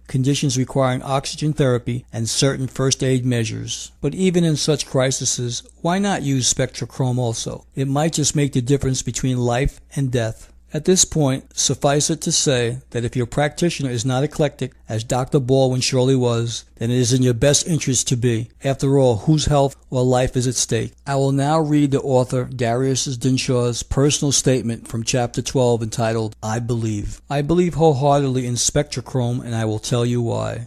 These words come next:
First, the hundreds of satisfied customers with whom I have spoken and the innumerable case reports I have read, some were really remarkable,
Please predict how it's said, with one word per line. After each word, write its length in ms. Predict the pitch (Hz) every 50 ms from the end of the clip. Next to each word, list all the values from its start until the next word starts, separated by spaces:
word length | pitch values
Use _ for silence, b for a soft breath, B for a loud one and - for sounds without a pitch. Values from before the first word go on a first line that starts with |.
| - - -
First, 580 | - - 170 170 156 143 143 139 - - - - _ _
the 140 | - 120 113
hundreds 400 | 107 147 160 170 160 180 160 151
of 80 | 143 120
satisfied 580 | - - 139 139 147 139 - - 135 143 139
customers 480 | - 147 143 131 - - 131 127 127 -
with 140 | 131 117 -
whom 240 | - 143 139 139 139
I 60 | 131
have 140 | 135 123 -
spoken 580 | - - - 143 139 135 131 - 123 127 123 -
and 160 | - 131 123 123
the 60 | 123
innumerable 520 | 123 127 143 151 156 160 156 143 147 139
case 320 | - - 147 156 151 - 139
reports 500 | 127 - - 123 120 120 117 - - -
I 120 | - - 113
have 240 | 113 113 110 117 127
read, 320 | 135 131 123 120 117 113 - _
some 280 | - - - - 147 151
were 100 | 147 139
really 260 | 131 139 143 143 139
remarkable, 720 | 131 131 131 131 131 131 135 131 - 113 110 110 110 117 b